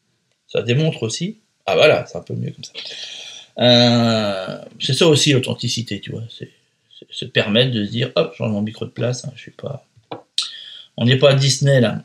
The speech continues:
Euh... j'ai rien contre Disney, hein, mais bon, quoique. Euh, Résistance, c'était un peu le th-, c'est le thème que je voulais, euh,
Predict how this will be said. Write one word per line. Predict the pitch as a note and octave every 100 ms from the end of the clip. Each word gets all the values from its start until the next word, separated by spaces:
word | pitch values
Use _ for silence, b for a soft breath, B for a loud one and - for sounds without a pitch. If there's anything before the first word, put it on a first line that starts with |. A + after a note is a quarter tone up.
| -
Euh... | D3 D3 D3 C#3+ C#3 C3+ C3 B2+ B2+ B2+ A#2 A2 G#2 G2 G2
j'ai | G#2+
rien | G#2+
contre | G#2 F#2+
Disney, | G2 - F2
hein, | C#2
mais | -
bon, | - _ -
quoique. | - - - _ B B B B B B B - -
Euh, | -
Résistance, | D3+ A#3+ G#3 - G#3+ G3 C3+
c'était | A#2+ - C#3+
un | B2
peu | -
le | D3 A2+
th-, | - B2+
c'est | - A2
le |
thème | - D3+
que | B2+
je | A#2
voulais, | A#2 A2 -
euh, | E2+